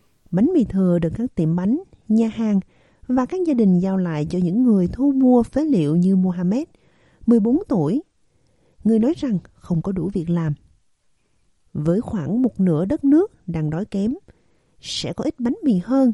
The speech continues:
để dự phòng. Thật ra là ít tất cả mọi thứ.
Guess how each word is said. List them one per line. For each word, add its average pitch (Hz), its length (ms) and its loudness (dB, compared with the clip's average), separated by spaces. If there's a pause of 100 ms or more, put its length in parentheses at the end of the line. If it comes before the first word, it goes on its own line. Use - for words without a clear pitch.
(140)
để 165 100 -4
dự 175 220 -2
phòng. 170 280 0 (720)
Thật - 120 -8
ra 175 280 -4 (520)
là 220 300 -4
ít 330 120 -8 (140)
tất 415 140 -10 (100)
cả 165 120 -8
mọi 175 220 0
thứ. 202 300 -2